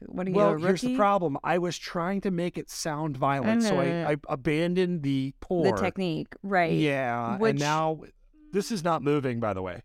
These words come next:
Speaker 2: Like, this looks like a fucking baking soda, like, Kid Volcano gone wrong. So we're gonna have to endure here. So no more solo cups. Solo cups are hereby banned from the No Puns Allowed podcast.
Speaker 1: Yeah, sorry,
Speaker 2: That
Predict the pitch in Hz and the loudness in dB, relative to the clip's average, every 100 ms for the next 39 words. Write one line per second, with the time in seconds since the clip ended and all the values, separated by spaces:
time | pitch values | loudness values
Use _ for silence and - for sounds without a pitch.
0 | - 151 - - _ _ - 170 - 165 | -4 -2 -2 -8 _ _ -6 -4 -2 -2
1 | 165 - 151 131 139 127 - 147 147 139 | -2 0 0 0 0 -2 -2 -2 0 -2
2 | 117 127 131 143 123 151 139 131 123 113 | -2 -4 -4 -8 -4 -2 0 0 0 -4
3 | - 151 123 117 113 139 120 117 107 120 | -2 -2 0 0 0 -2 -2 -2 -2 -2
4 | 104 101 95 87 82 82 _ _ _ _ | -2 -2 -2 -2 -4 -8 _ _ _ _
5 | _ - 139 131 170 180 156 - 135 113 | _ -8 -2 0 2 0 -2 -2 -2 0
6 | 104 98 101 87 - 156 143 135 - _ | -2 -2 -4 -6 -2 -2 0 -2 -8 _
7 | _ _ - _ 160 202 240 220 190 160 | _ _ -20 _ 0 2 4 2 0 -2
8 | 117 101 120 113 - 165 151 160 - 123 | -2 -4 -8 -6 -2 0 0 -4 -4 -4
9 | 143 123 117 113 110 101 117 107 101 98 | 0 0 0 0 -2 -4 -4 -2 -4 -4
10 | 117 101 101 95 - 95 - - - - | -4 -4 -4 -6 -6 -8 -8 -16 -8 -4
11 | 98 98 110 147 143 - | -2 0 0 0 -2 -6